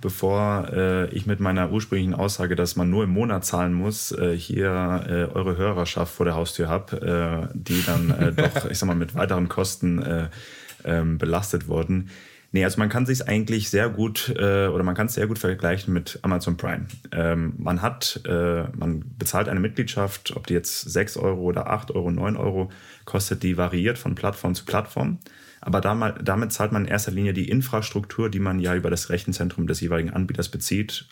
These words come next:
Heißt, dass man nicht die eigene Infrastruktur, sprich die eigene Hardware zu Hause haben muss.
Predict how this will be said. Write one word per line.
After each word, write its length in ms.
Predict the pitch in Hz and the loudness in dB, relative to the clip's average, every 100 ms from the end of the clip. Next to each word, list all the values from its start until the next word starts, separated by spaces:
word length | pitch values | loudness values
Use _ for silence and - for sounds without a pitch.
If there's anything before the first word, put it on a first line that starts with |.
| - | 0
Heißt, 300 | 85 87 - | 0 0 -2
dass 160 | 82 | 0
man 180 | 85 82 | 0 2
nicht 320 | 85 87 - | 2 0 -2
die 140 | 92 85 | -2 2
eigene 240 | 87 90 | 2 2
Infrastruktur, 800 | 82 - 85 - 82 - 87 82 | 0 -2 -4 -4 -6 0 0 0
sprich 300 | - 87 85 | -2 -4 -2
die 100 | 85 | -2
eigene 260 | 82 82 - | 0 -2 -2
Hardware 300 | 80 - 80 | -2 -2 -4
zu 140 | - | -2
Hause 220 | - - | -2 -2
haben 220 | 80 - | -2 0
muss. 320 | 101 123 - | -2 -4 -8